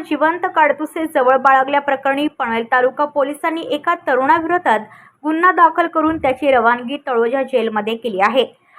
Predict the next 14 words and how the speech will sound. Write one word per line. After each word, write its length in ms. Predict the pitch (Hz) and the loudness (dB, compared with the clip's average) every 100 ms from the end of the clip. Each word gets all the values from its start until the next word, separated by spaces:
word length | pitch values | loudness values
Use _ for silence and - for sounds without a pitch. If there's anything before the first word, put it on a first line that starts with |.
| - | -6
आरोपी 520 | - 226 226 226 294 294 | 0 2 2 -2 2 4
रजनीश 480 | 233 233 269 294 | 4 2 -2 -2
राज 240 | 294 254 339 - | 2 4 4 -2
सत्येंद्र 460 | 233 233 269 302 | -6 -4 -6 -4
कुंवर 420 | 320 330 320 285 254 | -6 -2 2 4 4
सिंग, 600 | - - _ 339 262 269 427 | -2 -18 _ -6 -4 -6 -4
राहणार 400 | 285 302 311 330 330 | 0 2 2 0 -2
इंडिया 340 | 285 294 349 392 | -4 0 2 2
बुल्स, 340 | 359 339 349 - _ | 0 -2 -2 -6 _
याच्याकडे 580 | 247 240 269 320 339 226 208 - - _ - | -4 -2 0 0 2 0 -2 -10 -20 _ -6
सिल्वर 340 | 359 359 370 | 0 2 2
रंगाचे 480 | 330 285 285 285 277 | 2 4 2 2 2
लोखंडी 520 | 247 240 - 320 320 | 2 0 -4 -2 -2
पिस्टल, 540 | 320 269 302 - 262 | -4 -8 -10 -6 -4